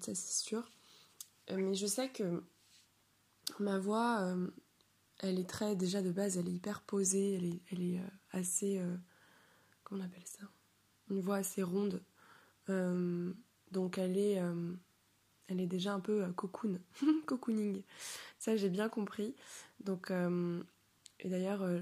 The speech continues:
j'ai beaucoup, euh, en-, enfin, endormi, euh, beaucoup de personnes et beaucoup de gens n'arrivaient pas à m'entendre, à me, à m'écouter parler parce que, bah, justement, j'ai aussi un peu une voix un peu monotone. Donc j'essaye par moments, en fait, vous voyez là, je,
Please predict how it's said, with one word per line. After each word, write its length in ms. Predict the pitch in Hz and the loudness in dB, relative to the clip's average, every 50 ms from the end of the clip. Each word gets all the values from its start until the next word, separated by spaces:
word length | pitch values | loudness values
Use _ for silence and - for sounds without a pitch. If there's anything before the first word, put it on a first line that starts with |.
| - | 0
j'ai 140 | - 180 185 | -2 -2 -2
beaucoup, 400 | 175 185 180 180 - - 202 190 | -2 -2 -4 -6 -6 -4 -2 0
euh, 80 | 180 175 - - | 0 -2 -2 -2
en-, 120 | - 190 | -2 -2
enfin, 360 | 185 - 180 - 180 170 165 165 - _ _ _ _ _ _ _ _ _ - - - - - - - _ _ _ _ _ - | -2 -2 -2 -4 -4 -2 -4 -6 -10 _ _ _ _ _ _ _ _ _ -20 -20 -20 -20 -20 -20 -20 _ _ _ _ _ -2
endormi, 640 | - 202 202 202 214 202 208 220 220 220 226 226 208 | 2 2 4 4 4 4 4 4 6 6 6 6 4
euh, 120 | 180 170 175 | 4 2 2
beaucoup 240 | 180 180 180 - - | 0 -2 -4 -8 -8
de 60 | - | -6
personnes 520 | - 190 180 - - - - 190 196 190 175 | -4 -4 -2 -2 -4 -2 -2 -2 -2 0 -2
et 380 | 170 180 175 180 - _ - | -2 -4 -6 -10 -12 _ -8
beaucoup 220 | 180 180 180 - 208 | -8 -6 -6 -4 -4
de 240 | 190 190 180 175 | -2 0 0 0
gens 260 | 170 175 185 190 202 196 | 0 -2 -2 -2 -2 -2
n'arrivaient 320 | 180 170 180 175 180 180 | -2 -2 -2 0 -2 -2
pas 240 | 180 - 220 233 233 | 0 0 0 0 2
à 60 | 208 | 2
m'entendre, 720 | 190 185 180 175 170 175 - - 196 190 190 185 180 175 180 180 - | 2 0 0 0 -2 -4 -6 -6 -4 -2 -2 -2 -2 -4 -4 -4 -6
à 100 | - 190 | -4 -2
me, 260 | 185 180 170 175 180 185 185 180 _ - - - - - - - - - - - - - - _ _ - - | 0 0 0 -2 -4 -8 -10 -14 _ -20 -20 -20 -20 -20 -20 -20 -20 -20 -20 -20 -20 -20 -20 _ _ -18 -6
à 100 | - 202 | -2 2
m'écouter 440 | 208 226 233 233 - 247 233 269 254 | 4 4 4 2 0 0 2 2 2
parler 340 | 254 214 202 208 208 226 240 | 2 2 2 2 4 2 2
parce 340 | 233 202 190 196 - - - | 2 0 -2 -2 -2 -4 -4
que, 640 | - 202 190 185 185 185 180 180 180 180 180 180 | -2 -2 -2 0 0 0 0 0 0 0 -2 -2
bah, 160 | 180 185 185 | -2 -2 -2
justement, 520 | 180 180 - - - - 202 196 185 190 196 | -2 -2 -4 -4 -2 0 2 2 2 2 0
j'ai 180 | 185 185 185 | 0 0 0
aussi 240 | 175 175 175 - - | 0 2 0 0 0
un 120 | 196 190 196 | 0 0 0
peu 140 | - - | 0 2
une 140 | 233 220 214 | 2 2 2
voix 160 | 185 190 190 | 2 2 0
un 60 | 185 190 | -2 -2
peu 140 | 190 220 | 0 0
monotone. 720 | 220 214 202 196 190 190 185 185 - 202 202 220 226 208 180 - - - - - - - - - | 2 4 4 4 4 2 0 -2 -2 -2 0 0 0 -2 -4 -6 -10 -14 -14 -14 -14 -12 -4 0
Donc 140 | 202 208 196 | 0 2 4
j'essaye 420 | 196 220 214 214 - 240 247 254 | 4 4 4 4 2 2 2 2
par 180 | 247 226 208 202 | 2 2 2 4
moments, 580 | 202 196 196 196 208 220 226 240 240 240 - - | 4 4 4 4 4 2 2 2 2 0 -2 -2
en 80 | - 190 | -4 -4
fait, 280 | 180 185 208 208 - - | -2 -2 -4 -4 -4 -4
vous 60 | 196 | -2
voyez 260 | 190 185 180 196 208 | 0 0 2 2 0
là, 120 | 202 196 190 | 0 0 0
je, 140 | 175 - | -2 -4